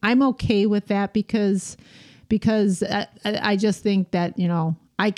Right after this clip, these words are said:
I would be okay to help out there. My, my, it's a deeper thing that what if this person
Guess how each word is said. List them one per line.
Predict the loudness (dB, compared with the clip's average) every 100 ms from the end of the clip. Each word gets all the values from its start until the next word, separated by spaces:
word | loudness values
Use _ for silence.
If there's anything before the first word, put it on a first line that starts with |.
| -2
I | 2
would | 2 4
be | 4
okay | 2 0 2
to | 2
help | 2 0 0
out | 0 0
there. | 0 0 -2 0
My, | 0 2 2 2 0
my, | 0 2 2 2 0 -4 -6 -2
it's | 0
a | 0
deeper | 2 2 2 -2
thing | 0 0 2
that | 2 2
what | 2 0
if | 0
this | -2 -2
person | -2 -2 0 2 2